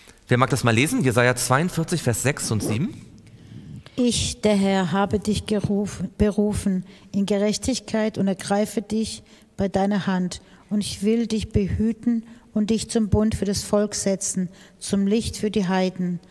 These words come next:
Speaker 2: dass du die Augen der Blinden öffnest, die Gebundenen aus den Gefängnissen führst und aus den Kerkern, die welche in der Finsternis sitzen."
Speaker 1: Genau, also Jesus ist ein Licht für wen?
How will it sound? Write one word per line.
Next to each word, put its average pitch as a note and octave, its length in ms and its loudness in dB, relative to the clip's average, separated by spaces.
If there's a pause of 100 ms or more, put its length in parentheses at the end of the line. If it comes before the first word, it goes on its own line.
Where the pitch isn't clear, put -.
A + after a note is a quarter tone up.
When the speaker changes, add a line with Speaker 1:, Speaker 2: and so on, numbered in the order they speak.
(260)
Speaker 2:
dass G3 240 -4
du A#3 180 2
die A#3 180 -2
Augen G#3+ 380 0
der G3 120 0
Blinden A3+ 840 -2 (180)
öffnest, F#3+ 680 0
die F#3+ 120 -2
Gebundenen G#3+ 680 2
aus G3 180 -2
den G3+ 140 -2
Gefängnissen G3+ 680 -2
führst A3+ 520 -4 (380)
und G#3+ 100 2
aus G#3+ 140 2
den G#3 160 -2
Kerkern, G#3 720 0 (300)
die G#3+ 160 0
welche F#3+ 340 2
in G#3 120 0
der G3 100 0
Finsternis G3 720 -2
sitzen." F3 480 -4 (340)
Speaker 1:
Genau, C#3+ 220 4 (300)
also B2+ 160 2
Jesus A3 340 2
ist - 60 -2
ein E3 160 4
Licht F#3+ 240 0
für C3+ 180 2
wen? B2+ 240 2